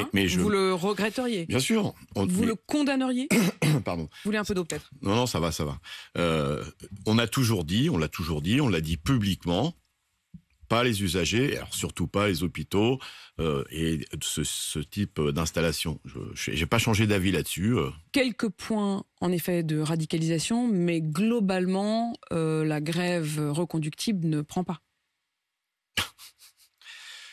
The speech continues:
Speaker 2: Pourquoi vous souhaitiez qu'il y ait plus de
Speaker 1: Moi, je souhaite
Speaker 2: Il y a,
Speaker 1: rien,
Speaker 2: il y a
Speaker 1: je vous pose la
Speaker 2: des, il y a
Speaker 1: question,
Speaker 2: des,
Speaker 1: vous souhaitiez, en
Speaker 2: il y a,
Speaker 1: tout cas.
Speaker 2: il y a des grèves reconductibles,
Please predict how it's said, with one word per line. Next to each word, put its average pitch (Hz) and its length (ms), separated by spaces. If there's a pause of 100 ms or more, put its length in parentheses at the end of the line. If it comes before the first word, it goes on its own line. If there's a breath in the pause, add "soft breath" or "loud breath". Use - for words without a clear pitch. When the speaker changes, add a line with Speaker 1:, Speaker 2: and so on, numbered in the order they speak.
(160 loud breath)
Speaker 2:
Pourquoi - 220
vous 82 100
souhaitiez 87 380
qu'il 76 680
y 80 140
ait 82 60
plus 85 260
de - 220
Speaker 1:
Moi, 190 120
je - 60
souhaite - 240
Speaker 2:
Il 113 60
y 123 40
a, 131 60
Speaker 1:
rien, 269 100
Speaker 2:
il - 60
y - 20
a 135 60
Speaker 1:
je 127 60
vous - 40
pose 185 160
la 190 80
Speaker 2:
des, 180 80
il 220 60
y 208 40
a 226 40
Speaker 1:
question, 240 60
Speaker 2:
des, 202 60
Speaker 1:
vous 262 140
souhaitiez, 220 400
en - 120
Speaker 2:
il 127 80
y - 20
a, 131 80
Speaker 1:
tout 135 60
cas. - 80
Speaker 2:
il 85 60
y 107 40
a 110 60
des 90 120
grèves 90 220
reconductibles, 120 600